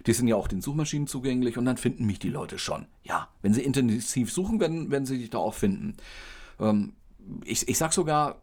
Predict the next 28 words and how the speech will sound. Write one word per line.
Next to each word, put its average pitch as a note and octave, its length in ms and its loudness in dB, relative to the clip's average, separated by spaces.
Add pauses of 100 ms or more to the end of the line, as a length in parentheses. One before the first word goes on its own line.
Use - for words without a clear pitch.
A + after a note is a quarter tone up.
(160)
das - 160 2
sollte D3 200 -2
man B2+ 140 -2
auch G2+ 120 0
machen. - 340 -2
Wenn A#2 120 2
es - 60 0
solche B2 200 -2
Verzeichnisse A2+ 540 -2
gibt, F#3+ 240 -4
sollte C3+ 260 0
man A2 140 -2
sich G#2 160 -6
da F2 80 -4
auch - 120 -6
eintragen. - 560 -4
Aber - 260 -2
klar, G#3 360 0
das G#2+ 160 -4
ist - 300 0
Promotion, G#2 480 0
die A#2+ 80 0
kostet - 300 -2
vielleicht - 260 -4
manchmal F#2+ 300 -2
noch F#2+ 140 -4
gar F2 140 -2
nichts. F#3 240 -2